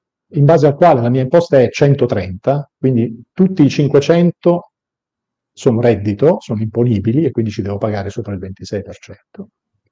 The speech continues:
E poi c'è un approccio intermedio in cui ho un'imposta di ottantasei virgola sessantasei e adesso vi faccio vedere come vengono calcolate. Allora, il primo presupposto, il primo approccio, quello aggressivo,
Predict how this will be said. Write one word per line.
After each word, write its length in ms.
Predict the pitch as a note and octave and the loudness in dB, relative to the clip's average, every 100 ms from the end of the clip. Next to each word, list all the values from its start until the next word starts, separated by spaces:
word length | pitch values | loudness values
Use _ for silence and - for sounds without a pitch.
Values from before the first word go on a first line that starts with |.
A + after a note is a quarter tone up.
| _ _ _ _ _ _ _ _ _ _ | _ _ _ _ _ _ _ _ _ _
E 120 | F#3 | -4
poi 160 | F#3 D4+ | 0 0
c'è 140 | F#3+ | 4
un 100 | D#3+ | 4
approccio 400 | D#3+ G#3 D#3+ D3 | 4 2 4 6
intermedio 1000 | F3 F#3+ D#3 C3 B2+ A2 G#2+ E3 A3+ - _ _ _ _ _ _ _ _ _ _ - | 6 6 4 2 2 0 4 4 4 -2 _ _ _ _ _ _ _ _ _ _ -2
in 140 | A#3+ | 0
cui 220 | A#3 A#3+ | 4 6
ho 180 | G3+ C#3 | 8 6
un'imposta 920 | D3+ B3 A3+ A#2+ A2 - - B2 B2+ _ | 4 2 2 0 0 -2 -2 -2 -4 _
di 340 | B2+ - - _ | -2 -2 -8 _
ottantasei 720 | D#3+ D#3+ D3 C#3+ D3+ C#3 C3 | -2 0 0 0 2 4 4
virgola 340 | B2 A#2+ B2+ | 2 2 2
sessantasei 880 | A#2 A#2+ - G#2 G2+ F#2 - F2 F2+ | 2 -2 -4 -6 -6 -10 -10 -10 -10
e 120 | - F#3 | 0 2
adesso 460 | C3+ A2 C3+ B2+ | 2 0 -4 -4
vi 120 | A2 | -6
faccio 300 | A#2 A#2+ - | -4 -4 0
vedere 380 | C#3+ B2+ G2+ G2+ | 0 0 -2 -4
come 200 | G2+ A#2 | -2 -2
vengono 360 | G#2 G2 G2 F#2+ | -4 -6 -8 -8
calcolate. 640 | - - - - _ _ | -10 -12 -16 -20 _ _
Allora, 280 | G#3+ D3+ D3+ | -2 2 2
il 80 | D#3 | 2
primo 300 | B3+ B3+ F#3 | 2 4 4
presupposto, 680 | F#3 B2 B2 - G2+ - B2+ | 2 -2 -2 -2 -6 -4 -4
il 60 | |
primo 200 | A#2+ G#3 | 0 0
approccio, 500 | E3 - A#2 G#2 - | 0 0 -2 -2 -2
quello 200 | A#2+ D#3+ | 2 4
aggressivo, 920 | C#3 A#2+ C3 - - G2 F2 A2+ G#2+ | 4 2 0 -4 -6 -6 -4 -6 -8